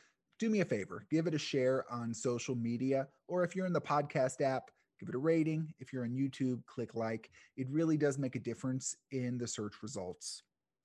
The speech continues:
I am a speaker, coach, and facilitator based in Washington, D C, but I work in person and remotely with people who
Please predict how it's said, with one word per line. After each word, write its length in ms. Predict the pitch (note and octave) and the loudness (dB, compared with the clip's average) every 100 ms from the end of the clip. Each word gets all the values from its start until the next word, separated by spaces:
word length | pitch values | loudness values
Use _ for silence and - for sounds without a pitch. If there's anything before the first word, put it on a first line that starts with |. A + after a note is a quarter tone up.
| _ _ _ - | _ _ _ -2
I 320 | C#3 D3+ - | 2 2 0
am 340 | D3 C#3 C#3 C3 | -2 -2 -2 -4
a 200 | C3 B2+ | -4 -4
speaker, 680 | - - D3 C#3 C#3 C3+ - - | -4 2 2 4 0 0 -6 -2
coach, 460 | C#3+ B2+ - - _ | 0 0 -2 -14 _
and 220 | C3+ B2+ | -6 -4
facilitator 680 | C3+ C3 B2 B2+ B2 A2+ A#2 A2+ _ _ - | -4 -4 -2 0 -2 -2 -2 -6 _ _ 2
based 260 | D3+ D#3 | 4 2
in 100 | E3 | -2
Washington, 520 | C#3 C3 C3 C#3 C3 A#2 | -2 -2 -2 -4 -4 -4
D 140 | A#2 | -4
C, 340 | - C3+ C3 C3 - _ | -2 0 -2 -4 -12 _
but 100 | E3 | 2
I 80 | F3 | 4
work 240 | F3+ E3+ | 4 0
in 180 | - F3 | -2 -2
person 380 | E3+ D#3 - D3 | 2 0 0 -4
and 220 | C3+ C3+ | -2 -2
remotely 540 | C3+ B2+ B2 B2 B2 B2+ - - | 0 0 0 0 -2 -4 -14 -6
with 180 | B2 - | -6 -4
people 360 | D#3 D3 D3 | -4 -2 -2
who 360 | C#3+ C#3+ C3+ | 0 0 0